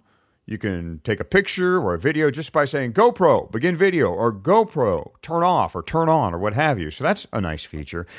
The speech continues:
But the best feature incorporates the camera's ability to tag videos. You know, when you rail a turn or bunny hop a hazard or clean a rock garden.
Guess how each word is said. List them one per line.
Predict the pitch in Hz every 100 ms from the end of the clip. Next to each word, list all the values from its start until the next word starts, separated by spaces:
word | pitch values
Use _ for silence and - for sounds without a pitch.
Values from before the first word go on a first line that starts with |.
| -
But | - 139
the |
best | 123 - 226 240
feature | - 147 - 90 76 120 - - _ - _ _
incorporates | 135 123 175 180 147 151
the | 123
camera's | - 135 139 143 117
ability | 101 - 170 196 117 113
to | 120 104
tag | - - 185 190 139
videos. | 92 80 69 - - - - _ _ _ _
You | 113
know, | 113
when | 110 104
you | 92
rail | 87 131 139
a | 131
turn | - 131 135 131
or | 113
bunny | 78 90 123 131
hop | 123 127 123
a | 95
hazard | 127 123 123 123 104
or |
clean | 85 - 131
a | 120
rock | 104 117 -
garden. | 120 117 113 117